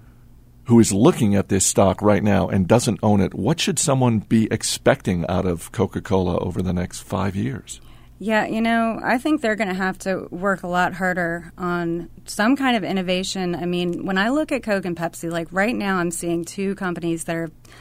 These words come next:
Speaker 2: similar and are having a similar problem right now. I mean, this is both companies with the soda sales, but honestly, you know, most of Pepsi's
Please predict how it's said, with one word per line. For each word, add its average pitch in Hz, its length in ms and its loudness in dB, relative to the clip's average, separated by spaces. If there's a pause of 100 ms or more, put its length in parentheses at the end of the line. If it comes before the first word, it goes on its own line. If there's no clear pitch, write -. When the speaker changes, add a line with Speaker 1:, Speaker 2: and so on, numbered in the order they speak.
(600)
Speaker 2:
similar 214 880 2
and 196 160 -2
are 190 100 0
having 190 600 0
a 202 80 -8
similar 247 360 2
problem 226 400 4
right 175 160 0
now. 180 140 2
I 175 80 0
mean, 180 140 0
this 196 200 -4
is 185 160 -6
both 180 260 0
companies 160 380 -4
with 165 100 -10
the 170 60 -12
soda 170 300 -6
sales, 160 360 -6
but 170 260 -4 (500)
honestly, 240 500 0
you 214 60 0
know, 208 140 0
most 185 320 -2
of 202 80 -10
Pepsi's 196 760 -4